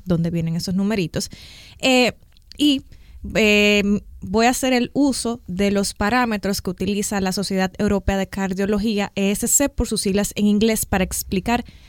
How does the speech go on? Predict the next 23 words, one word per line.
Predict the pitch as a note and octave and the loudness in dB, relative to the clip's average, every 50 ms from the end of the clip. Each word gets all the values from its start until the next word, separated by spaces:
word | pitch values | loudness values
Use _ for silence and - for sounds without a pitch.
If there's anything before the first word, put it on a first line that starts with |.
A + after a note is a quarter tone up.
| - - - | -20 -12 -2
qué | - A#3 A3+ A#3 | 2 2 4 4
es | B3 B3 - | 4 2 2
la | A#3+ G#3 | 0 0
hipertensión | G3 - F#3+ F#3+ - F#3 F3+ F#3+ F#3 F3 | 2 0 -2 -2 0 -2 0 0 0 0
arterial. | F3+ F3 - F#3+ E3 - G2 G2+ - - - - - - - - - - - | 0 -2 -2 -4 -6 -6 -6 -10 -10 -14 -20 -18 -18 -18 -18 -18 -14 -4 2
Ellos | - A#3 A3+ B3 C4+ C#4+ C#4+ C4 - - | 4 4 6 6 4 4 4 2 0 -2
inician | C4 B3 B3+ D4 D4+ - C#4 A#3+ | -2 -2 -2 -2 -2 0 0 0
la | A#3+ | 0
definición | A3+ A3 A3 A#3 G#3 G#3 G#3+ - A#3 A3 | 0 0 -2 -2 -2 0 0 -2 -2 0
de | A#3 B3 | 0 0
hipertensión | A#3+ - - B3 A#3 A#3+ A#3 A#3 A#3+ A#3 | 0 0 0 0 0 0 0 -2 -2 -2
arterial | A3+ A#3 B3 B3+ A#3+ A#3 G#3+ G#3+ | -4 -4 -4 -2 0 0 0 0
de | F#3+ G#3 | 0 -2
forma | G3 - G3+ G#3 G#3 | -4 -2 -2 0 0
muy | G#3 G#3 G#3 | 2 2 0
interesante, | G#3 G3+ A3+ G#3 G#3 G3 - E3+ D#3 E3+ F3+ - - - | 0 0 0 0 0 0 -2 -4 -6 -6 -6 -8 -8 -6
y | - G#3 A3 A#3 | -2 0 2 2
es | A3+ A3+ A#3+ | 2 2 2
el | A#3+ G#3+ G#3 | 0 0 2
nivel | G3+ G3+ G#3 G3+ | 2 2 2 2
de | G3 G3 | 2 0
tensión | F#3+ - A3 A3 A3+ F#3+ - B3 A#3+ B3+ | 0 -2 -2 -2 -2 -2 0 0 0 0
arterial | C4 C4 - D4 D4 C#4 A#3 G3 F#3+ G3 | 0 -2 0 0 0 0 0 0 0 -2